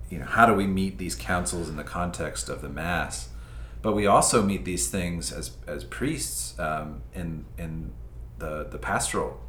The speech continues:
sense, where we're trying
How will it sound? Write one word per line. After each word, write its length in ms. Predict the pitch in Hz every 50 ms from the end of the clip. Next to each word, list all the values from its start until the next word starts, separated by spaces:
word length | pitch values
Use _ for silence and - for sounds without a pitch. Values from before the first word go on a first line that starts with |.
| - - - - - - -
sense, 460 | - - - 76 65 - - - - 82
where 420 | 90 92 92 92 90 92 - - - - - - - - - - - 101
we're 100 | 104 131
trying 720 | - - - - 131 127 131 131 131 123 113 107 101 98